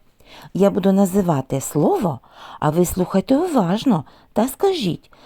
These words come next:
де заховався звук В. Починаємо.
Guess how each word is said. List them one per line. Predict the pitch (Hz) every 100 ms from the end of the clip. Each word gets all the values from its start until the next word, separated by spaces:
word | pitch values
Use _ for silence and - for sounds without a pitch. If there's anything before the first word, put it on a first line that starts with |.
| -
де | - 190 247
заховався | 202 185 190 175 160 143 - 170
звук | 185 202 - - -
В. | 156 185 208 143 - _ _ _ _ _ _ _ _
Починаємо. | 196 - 392 302 208 170 165 151